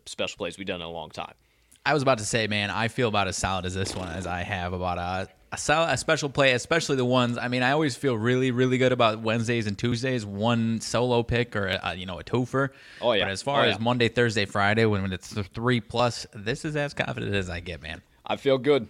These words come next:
Speaker 1: I feel real good about this one. So we'll recap all of that one, uh, all those plays for you so you guys can get 'em hammered into your favorite sports book,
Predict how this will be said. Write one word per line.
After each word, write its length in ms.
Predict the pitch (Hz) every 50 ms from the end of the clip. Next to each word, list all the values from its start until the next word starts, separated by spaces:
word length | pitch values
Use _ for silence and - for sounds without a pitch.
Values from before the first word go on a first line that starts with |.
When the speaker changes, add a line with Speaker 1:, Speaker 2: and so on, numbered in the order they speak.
| - -
Speaker 1:
I 60 | 113
feel 220 | 110 - 143 135
real 180 | 127 127 135 135
good 180 | 127 135 135 123
about 240 | 113 123 117 110
this 220 | - 123 113 - -
one. 100 | 113 107
So 140 | - 120 117
we'll 160 | 123 123 131
recap 340 | 147 139 - 156 143 135 -
all 180 | 139 135 135
of 40 | 131
that 180 | 131 135 127 127
one, 300 | 135 135 135 131 131 -
uh, 60 | 87
all 400 | 117 113 110 107 104 120 123 123
those 160 | 127 123 113
plays 260 | - 127 120 117 107
for 160 | - 120 117
you 60 | 117 113
so 100 | 107 113
you 60 | 107
guys 220 | 98 107 104 - -
can 100 | 110 101
get 80 | 101 101
'em 60 | 101
hammered 260 | - 107 107 104 101
into 200 | 101 98 95 95
your 320 | 92 95 95 92 92 92
favorite 720 | 92 - - - - 254 277 262 196 135 101 101 95 85 -
sports 380 | - - - 110 107 101 - -
book, 320 | - 110 101 98 - -